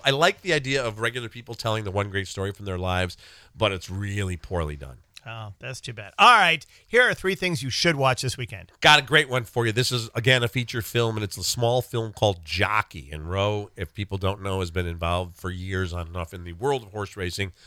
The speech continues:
Speaker 2: Mm-hmm.
Speaker 1: knows it very well. Clifton Collins Junior is a terrific character actor. If you look him up, he's been in so many great movies. He's never had a lead role in his life, and he does now.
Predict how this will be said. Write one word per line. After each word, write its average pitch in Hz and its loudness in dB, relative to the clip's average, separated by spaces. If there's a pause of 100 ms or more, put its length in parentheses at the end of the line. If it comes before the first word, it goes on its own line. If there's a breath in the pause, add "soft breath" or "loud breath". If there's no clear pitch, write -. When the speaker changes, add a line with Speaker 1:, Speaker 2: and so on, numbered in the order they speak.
Speaker 2:
Mm-hmm. 120 -8
Speaker 1:
knows 113 0
it 107 -8
very 104 0
well. 98 -2 (200 loud breath)
Clifton 196 0
Collins 147 2
Junior 110 -2
is 98 0
a 101 -2
terrific 135 0
character 107 2
actor. 95 0
If 98 -2
you 101 -6
look 110 -2
him 104 -2
up, 98 -4
he's 120 -14
been 113 -2
in 104 -6
so - 0
many 123 0
great 110 -6
movies. 98 -6
He's 113 -4
never 180 4
had 151 2
a 123 -8
lead 120 -12
role 101 -2
in 95 -4
his 90 -6
life, 90 0
and 87 -10
he 82 -8
does 98 -4
now. 90 -2